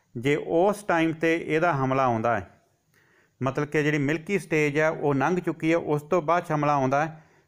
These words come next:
ਤਾਂ ਇਹ ਖੇਤ ਦਾ ਕੋਈ ਨੁਕਸਾਨ ਨਹੀਂ ਕਰਦੇ, ਸਿੱਧੇ ਤੌਰ ਦੇ ਵਿੱਚ ਕੋਈ ਨੁਕਸਾਨ ਨਹੀਂ ਕਰਦੇ।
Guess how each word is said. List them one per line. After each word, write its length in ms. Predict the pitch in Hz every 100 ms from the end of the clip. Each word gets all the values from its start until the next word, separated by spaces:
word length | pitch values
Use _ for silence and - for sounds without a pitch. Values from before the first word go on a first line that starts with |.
| _
ਤਾਂ 80 | 165
ਇਹ 60 | 170
ਖੇਤ 300 | - 143 135
ਦਾ 120 | 151
ਕੋਈ 220 | 151 151
ਨੁਕਸਾਨ 380 | 143 - 131 117
ਨਹੀਂ 160 | 120 127
ਕਰਦੇ, 340 | 104 95 107 - _ _ _ _ _ _ _
ਸਿੱਧੇ 360 | - 190 226 220
ਤੌਰ 240 | 196 170
ਦੇ 140 | 156 165
ਵਿੱਚ 300 | 160 156 165 160
ਕੋਈ 180 | 160 160
ਨੁਕਸਾਨ 380 | 160 160 143 135
ਨਹੀਂ 140 | 147
ਕਰਦੇ। 340 | 147 135 127